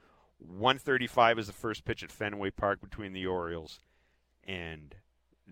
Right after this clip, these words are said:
the Red Sox. Theoretically, the Jays will clinch their playoff berth, uh, tomorrow afternoon without playing a game.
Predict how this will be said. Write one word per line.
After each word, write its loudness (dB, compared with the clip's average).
the -10
Red -6
Sox. -6
Theoretically, 6
the 0
Jays 2
will -2
clinch 0
their 0
playoff 8
berth, -4
uh, -16
tomorrow 6
afternoon 0
without -2
playing -2
a -10
game. -8